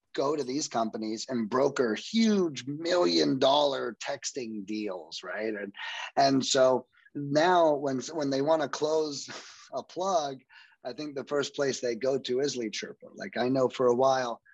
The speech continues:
they couldn't text A T and T leads. I still don't even know if they can. And we picked up a lot of customers whenever that started happening. <laughs> They started calling me, you know, like crazy. And I think, um, through what you're saying, I might be seeing, like, some of the benefits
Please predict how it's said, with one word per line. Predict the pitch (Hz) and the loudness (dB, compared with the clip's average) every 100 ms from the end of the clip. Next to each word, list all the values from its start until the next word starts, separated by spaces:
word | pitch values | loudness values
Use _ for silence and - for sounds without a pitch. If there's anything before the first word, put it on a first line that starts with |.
| - _ | -20 _
they | 143 | 0
couldn't | 135 156 143 127 | 2 2 2 0
text | 135 123 120 131 | 2 2 2 -2
A | 127 | -2
T | 120 139 | 0 -2
and | 135 | -2
T | 135 160 | 0 0
leads. | 120 104 85 - - | 0 -2 -4 -12 -6
I | 104 | -2
still | - 131 | 0 0
don't | 120 120 | 0 0
even | 113 | 0
know | 117 113 | 0 0
if | 107 | 0
they | 113 107 | -4 -6
can. | 143 143 113 95 _ - - _ | -4 -4 -4 -8 _ -20 -20 _
And | 113 110 107 107 | 0 2 0 0
we | 135 | 2
picked | 160 151 - | 2 0 0
up | 135 | 0
a | |
lot | 131 131 | 2 2
of | 123 | 0
customers | 160 165 - 131 98 87 - | -2 -4 -6 -10 -12 -12 -10
whenever | 120 120 113 | -6 -4 -2
that | 127 113 | -2 -2
started | - 120 113 | -2 -2 0
happening. | 123 135 - 92 - | 0 -2 -4 -14 -10
<laughs> | - | -2
They | |
started | - - 208 - - | 0 4 4 2 -4
calling | - 156 151 147 | -2 0 2 4
me, | 165 151 143 - - - - | 4 2 -2 -10 -10 -10 -6
you | 139 | -2
know, | 139 131 | 0 0
like | 123 113 | -2 -2
crazy. | 139 143 139 127 123 | -2 -2 -2 -4 -4
And | 113 - - - | -6 -10 -20 -6
I | 135 | -4
think, | 135 165 151 139 - | 0 0 0 -4 -4
um, | 127 117 117 | -2 0 0
through | 156 | 2
what | 139 127 | 2 0
you're | 120 | -2
saying, | - - 139 143 120 110 | -4 -2 -2 0 -2 -2
I | |
might | 113 113 113 | -2 -2 -4
be | 110 | -8
seeing, | - 127 117 110 | -6 -4 -2 -2
like, | 104 - | -4 -4
some | 127 117 | -2 -2
of | 107 | -2
the | |
benefits | 101 113 113 104 101 - - - | -2 0 0 -2 -6 -6 -10 -10